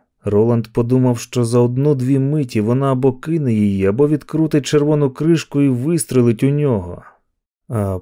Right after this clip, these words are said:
потім вона розслабилася і розстебнула ремінь, хоча вже пролунав глухий удар, з якого і стрілець, і в'язень зрозуміли, що повітряний диліжанс приземлився.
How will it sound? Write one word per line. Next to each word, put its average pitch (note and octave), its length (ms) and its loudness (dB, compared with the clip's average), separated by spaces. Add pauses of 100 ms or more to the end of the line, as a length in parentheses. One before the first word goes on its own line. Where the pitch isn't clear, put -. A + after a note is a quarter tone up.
потім B2 460 -2
вона A2 280 0
розслабилася A#2+ 880 0
і B2 40 4
розстебнула A#2+ 720 2
ремінь, G2 520 0
хоча C#3+ 380 -4
вже C3+ 240 2
пролунав C3 580 2
глухий B2+ 360 2
удар, B2 500 2
з F#2+ 80 -6
якого A#2+ 420 2
і A#2+ 60 4
стрілець, A#2 600 0
і A#2+ 80 0
в'язень C3+ 460 2
зрозуміли, C3 640 2
що A#2 260 -6
повітряний C3+ 560 0
диліжанс B2 600 0
приземлився. A#2 880 -2